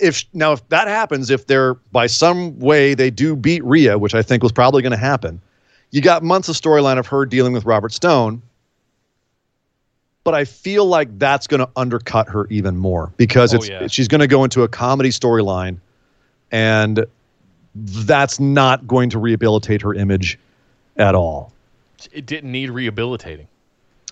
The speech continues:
Speaker 1: It did. It, she was feeling a little bit underwhelming ever since WrestleMania, where she couldn't beat Charlotte afterwards and just seemed kind of lost in the shuffle of everything. Um, and we were saying on the show how we felt like she'd lost her way. Um, I don't know if ha-,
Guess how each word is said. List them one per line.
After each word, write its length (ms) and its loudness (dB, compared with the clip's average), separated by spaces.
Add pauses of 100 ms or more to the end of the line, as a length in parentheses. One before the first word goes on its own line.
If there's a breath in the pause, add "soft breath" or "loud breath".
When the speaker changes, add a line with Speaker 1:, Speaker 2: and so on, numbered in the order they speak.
(100)
Speaker 1:
It 200 2
did. 280 4
It, 220 -6
she 220 -6
was 180 -4
feeling 380 0
a 20 0
little 280 2
bit 360 -2
underwhelming 720 -2
ever 140 -4
since 160 -8
WrestleMania, 540 0
where 120 0
she 160 -4
couldn't 300 0
beat 240 -2
Charlotte 280 2
afterwards 560 4
and 80 -4
just 140 -8
seemed 220 -4
kind 140 2
of 60 -2
lost 600 0 (360 soft breath)
in 160 0
the 80 -2
shuffle 380 -2
of 80 -2
everything. 560 -8 (840)
Um, 420 -2
and 80 -4
we 100 4
were 60 4
saying 300 2
on 140 0
the 100 -4
show 380 0
how 80 -4
we 100 -4
felt 200 -6
like 100 -6
she'd 160 -8
lost 380 0
her 160 -8
way. 420 0 (720)
Um, 460 -4
I 100 4
don't 220 2
know 180 4
if 80 0
ha-, 80 -12